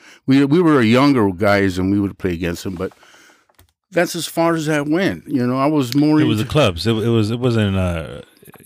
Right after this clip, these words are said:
Speaker 1: They would ask me to join, but
Speaker 2: Yeah.
Speaker 1: I, I didn't like the fact of getting jumped in and paying dues and getting swats. I said, "Nah."
Speaker 2: Even for the car club, you had to get jumped in?
Speaker 1: Uh, the car clubs, yeah, yeah.
Speaker 2: Oh,
Speaker 1: Yeah.
Speaker 2: wow. I didn't know that.
Speaker 1: Yeah.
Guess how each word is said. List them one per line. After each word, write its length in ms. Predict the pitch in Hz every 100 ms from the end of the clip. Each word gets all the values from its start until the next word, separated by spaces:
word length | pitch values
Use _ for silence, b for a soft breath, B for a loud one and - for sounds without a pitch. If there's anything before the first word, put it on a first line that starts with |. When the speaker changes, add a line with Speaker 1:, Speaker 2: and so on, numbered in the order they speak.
| - 247
Speaker 1:
They 260 | 160 151
would 120 | 147
ask 260 | 156 147 -
me 120 | 160
to 140 | 117 95
join, 420 | 127 160 160 113
but 160 | 113
Speaker 2:
Yeah. 280 | 117 147 143 135
Speaker 1:
I, 60 |
I 40 | 160
didn't 140 | 165
like 180 | 156 -
the 80 | 110
fact 320 | 143 143 135
of 80 | 110
getting 280 | 131 135 101
jumped 320 | 120 127 135
in 140 | 127
and 120 | 113 92
paying 340 | 127 120 98
dues 280 | 101 127 117
and 100 | 101
getting 260 | 110 113 98
swats. 560 | - 107 104 87 -
I 80 | 110
said, 180 | 95 135
"Nah." 520 | 160 151 135 117 92 _ b b b b
Speaker 2:
Even 220 | 117 123 147
for 180 | 147
the 100 | 117 98
car 220 | 107 131
club, 220 | 160 160
you 60 | 151
had 80 |
to 60 | 139
get 160 | 147 127
jumped 280 | 143 135
in? 220 | 151 214 208 _
Speaker 1:
Uh, 240 | 120 123 127
the 120 | 123
car 240 | - 156 180
clubs, 440 | 208 226 208 156
yeah, 280 | 151 240 262 180
yeah. 320 | 127 220 220 - 123
Speaker 2:
Oh, 140 | 113
Speaker 1:
Yeah. 120 | 101 147 98
Speaker 2:
wow. 60 |
I 60 | 92
didn't 160 | - 90
know 120 | 92
that. 220 | 98 90 _
Speaker 1:
Yeah. 300 | - 117 170